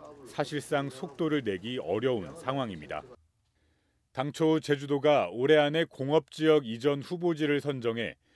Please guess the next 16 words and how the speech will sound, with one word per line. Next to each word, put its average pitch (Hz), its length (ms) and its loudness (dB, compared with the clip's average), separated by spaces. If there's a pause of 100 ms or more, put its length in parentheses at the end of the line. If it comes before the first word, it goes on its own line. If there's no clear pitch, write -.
(220)
내년부터 123 720 -2
타당성 160 640 -2
검토와 131 640 0
기본계획 127 760 -2
용역을 127 600 -2
추진할 151 520 -4
예정이었던 120 640 -4
만큼 92 460 -8 (680)
덕천리 160 540 -4
주민들의 143 500 -2
의견이 127 440 -4
어떻게 143 640 -2
정리될지 123 960 -6
관심이 110 640 -8
모아지고 104 480 -2
있습니다. 78 440 -10